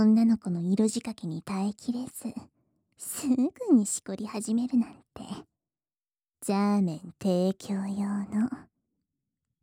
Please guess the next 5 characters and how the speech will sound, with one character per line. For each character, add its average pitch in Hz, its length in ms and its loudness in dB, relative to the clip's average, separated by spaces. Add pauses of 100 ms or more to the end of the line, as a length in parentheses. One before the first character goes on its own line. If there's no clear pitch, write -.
(160)
雑 - 160 -12 (280)
魚 - 240 -20 (240)
チ - 180 -6
ン - 20 -20 (840)
ポ。 - 100 -4